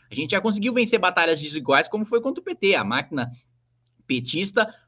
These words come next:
pô, eu fui atropelado, apanhei na rua, fui processado, saiu tudo quanto é blog petista me xingando, comentaristas de,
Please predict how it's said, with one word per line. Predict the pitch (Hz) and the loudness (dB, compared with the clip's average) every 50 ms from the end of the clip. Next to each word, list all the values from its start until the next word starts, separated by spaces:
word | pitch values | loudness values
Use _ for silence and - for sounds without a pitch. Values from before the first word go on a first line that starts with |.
| _ | _
pô, | _ 123 104 98 92 | _ -4 -2 -2 -4
eu | 92 101 | -4 -8
fui | - - 147 143 | -6 -4 -4 -4
atropelado, | 143 170 147 - 190 170 143 127 135 139 113 - 110 | -2 -4 -6 -2 0 2 4 4 4 4 2 0 -4
apanhei | 101 - - 123 117 110 110 | -6 -4 -2 -2 -2 0 0
na | 131 | -2
rua, | 127 123 - 123 143 151 143 127 104 98 | -4 -4 -2 0 0 2 4 2 2 0
fui | - 110 | -4 -10
processado, | - - 120 - - 160 - - - 131 127 123 113 104 104 101 | -10 -8 -10 -8 -8 -10 -8 -2 0 2 2 2 2 -2 -6 -8
saiu | - - 123 117 120 127 123 123 | -6 -4 -2 0 0 -2 -4 -4
tudo | 143 131 - | -10 -12 -10
quanto | 143 120 - | -10 -6 -6
é | 127 | -6
blog | 110 110 110 113 110 104 | -2 0 0 -2 -2 -2
petista | - 127 113 - 123 120 117 | -6 -6 -6 -6 -10 -8 -8
me | 113 117 | -8 -8
xingando, | - - 180 139 139 135 120 107 | -8 -8 -6 -2 -2 -2 -2 -2
comentaristas | - 139 127 123 120 131 117 117 123 120 123 117 104 | -4 -4 -4 -4 -2 -2 -2 -2 -4 -6 -6 -10 -10
de, | 104 117 104 | -8 -8 -10